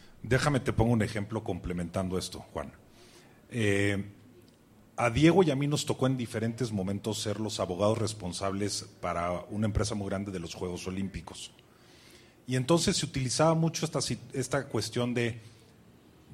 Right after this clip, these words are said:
voy a informar lo que está pasando en los Juegos Olímpicos y tengo derecho entonces a hacerlo.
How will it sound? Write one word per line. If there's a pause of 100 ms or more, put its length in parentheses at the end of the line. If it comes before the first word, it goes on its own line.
(140)
voy
a (260)
informar
lo
que
está
pasando
en
los
Juegos
Olímpicos
y
tengo
derecho
entonces
a
hacerlo.